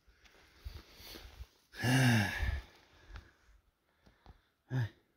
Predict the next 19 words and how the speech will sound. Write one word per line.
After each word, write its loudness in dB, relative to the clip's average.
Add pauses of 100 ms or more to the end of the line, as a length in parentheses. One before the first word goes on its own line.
(140)
ya -10
se -10
apagó 2
la, 4 (1800)
la 6
luz, 6
se -2
me 6
va 6
a 6
descargar 0
la 0
batería. 0
Bueno, 6 (1800)
este, -6
ahí 2
les 2
seguimos 4
compartiendo -2